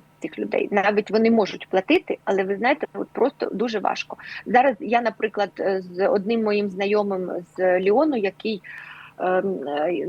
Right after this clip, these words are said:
ну, він займається тим, що знаходить жильців для, е, тих, хто волод-, володіє якимись там, е, не-, нерухомістю. І ми з ним, е, зараз р-, працюємо в цьому напрямку, щоб якось,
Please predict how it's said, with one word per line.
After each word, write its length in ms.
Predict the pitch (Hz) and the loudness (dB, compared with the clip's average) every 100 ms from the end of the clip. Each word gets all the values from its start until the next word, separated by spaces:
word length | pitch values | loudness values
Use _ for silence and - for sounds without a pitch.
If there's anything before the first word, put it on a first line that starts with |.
| 208 | -2
ну, 140 | 220 185 | 0 2
він 220 | 226 226 | 2 4
займається 400 | 226 220 220 214 | 4 4 2 0
тим, 180 | 302 311 | -2 -2
що 120 | 214 | -2
знаходить 720 | 220 226 254 220 208 - 165 | -2 0 2 2 0 -2 -4
жильців 600 | 214 220 - 311 302 175 | -2 -2 2 2 2 -2
для, 240 | 190 226 269 | 0 2 2
е, 420 | - 196 190 175 175 - | 0 -4 -6 -8 -12 -2
тих, 180 | 269 - | -2 -2
хто 200 | - 247 | -2 0
волод-, 440 | 220 196 185 - | 2 2 0 -4
володіє 800 | 196 185 196 190 269 240 202 190 | -4 -2 -2 -2 0 2 4 4
якимись 420 | 180 - 214 196 | 0 -2 -4 -4
там, 320 | - 175 170 165 | -2 -4 -2 -4
е, 100 | 165 | 0
не-, 500 | 196 180 170 156 - 139 - - | 0 0 -8 -12 -14 -20 -20 -2
нерухомістю. 640 | 208 202 180 - - - - - - - - _ | 0 2 0 -2 -12 -18 -16 -16 -12 -12 -14 _
І 100 | 226 | 4
ми 160 | 277 277 | 6 4
з 60 | |
ним, 300 | 254 294 254 | 4 4 4
е, 480 | - 208 202 196 190 | 2 2 4 4 4
зараз 240 | 220 226 208 - | 6 4 4 0
р-, 220 | 185 - | -2 -2
працюємо 400 | 226 214 320 349 | -2 0 4 4
в 180 | 220 - | 2 -2
цьому 220 | 226 214 | -2 0
напрямку, 500 | 208 311 - 226 190 | 2 2 2 -4 -4
щоб 240 | 190 190 175 | -8 -8 2
якось, 380 | 240 269 226 | 2 4 0